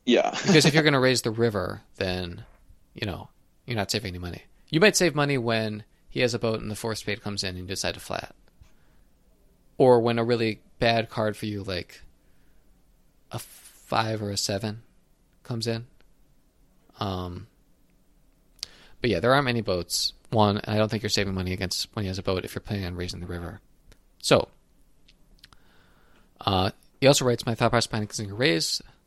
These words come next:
Speaker 2: Well, this is kind of what we said already, so I'm just gonna move on. So before we get a river card, Hira asks, "Thoughts on what to do against a river bet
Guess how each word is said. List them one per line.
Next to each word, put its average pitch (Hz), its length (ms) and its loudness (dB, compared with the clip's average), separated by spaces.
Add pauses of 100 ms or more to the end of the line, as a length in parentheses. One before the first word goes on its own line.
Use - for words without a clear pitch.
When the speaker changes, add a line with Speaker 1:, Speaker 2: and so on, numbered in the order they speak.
(560)
Speaker 2:
Well, 160 200 10
this - 140 -2
is 143 100 -4
kind 131 140 0
of 107 80 -2
what 101 80 0
we 98 80 -4
said 85 160 -4
already, 80 320 -10
so - 140 -2
I'm 143 80 2
just 120 140 -6
gonna 98 100 -6
move 85 100 -12
on. - 120 -18 (2500)
So - 120 -6
before 175 300 0
we 196 100 -4
get 156 140 0
a 139 40 0
river 117 200 -2
card, 117 260 -6 (1600)
Hira 156 280 2
asks, - 460 0 (100)
"Thoughts 139 240 2
on 139 60 -4
what 127 100 -2
to 120 60 -12
do 117 140 0
against 113 260 -4
a 110 40 -4
river 110 200 -4
bet 104 340 -4